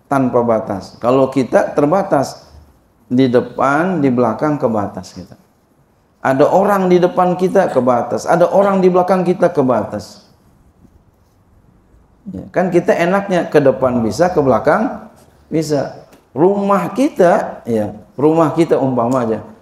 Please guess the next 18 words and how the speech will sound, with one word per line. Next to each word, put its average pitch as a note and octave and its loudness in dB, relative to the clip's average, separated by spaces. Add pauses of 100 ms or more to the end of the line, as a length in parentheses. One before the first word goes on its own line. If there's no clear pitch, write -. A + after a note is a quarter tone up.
rumah D3 2
kita D3 0
ada A#2+ 0
di B2+ 0
depan. A2+ -4 (720)
Apa, B2+ 0
rumah C#3 0
kita - -2
bisa C3+ 0
keluar A#2+ 2
ke - -4
depan, A#2+ 0
bisa A2+ -4
keluar A2+ 0
ke A2+ -8
belakang, A#2+ -2
kan D#3 -6
enak. A2 -8